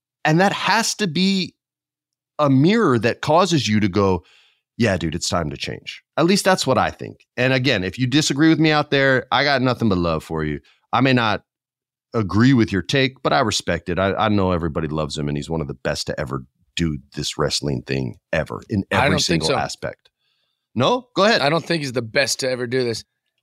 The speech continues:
Speaker 2: We have a authority problem, right? That, that's what's happening here. Eh, say what you want about Vince McMahon. You could call him a tyrant. You could call him a,
Speaker 1: Sure.
Speaker 2: a, a dictator of, of wrestling. You could call him a mean boss or a bad guy.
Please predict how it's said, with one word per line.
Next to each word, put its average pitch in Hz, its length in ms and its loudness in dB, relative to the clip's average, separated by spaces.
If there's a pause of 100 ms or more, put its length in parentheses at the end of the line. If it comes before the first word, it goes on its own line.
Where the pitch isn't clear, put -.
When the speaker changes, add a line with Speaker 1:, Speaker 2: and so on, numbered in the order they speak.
Speaker 2:
We 170 80 6
have 202 120 4
a 175 300 4
authority 151 460 2
problem, 107 480 -4 (240)
right? 117 240 -2
That, 139 160 0
that's 151 200 2
what's 147 140 -2
happening 110 380 -2
here. 98 220 -12 (560)
Eh, 147 100 0 (300)
say 202 260 2
what 233 220 2
you 196 100 0
want 175 240 2
about 147 240 0
Vince 139 360 -2
McMahon. 127 680 -4
You 143 140 -12
could 143 160 -4
call 139 260 2
him 127 120 -2
a 110 80 -4
tyrant. 123 560 0
You 127 100 -4
could - 140 -20
call 123 320 0
him 110 160 -6
a, 107 240 -12 (360)
Speaker 1:
Sure. - 160 -6
Speaker 2:
a, 107 160 -2 (200)
a 104 140 -4 (600)
dictator 131 680 0
of, 110 220 -2
of 110 260 -4
wrestling. 127 560 0
You 131 80 -2
could 120 140 -8
call 120 200 0
him 107 140 -6
a 92 160 -10
mean 123 520 -2
boss 110 520 -4
or 110 120 -4
a 107 60 -6
bad 117 360 -2
guy. 104 260 -4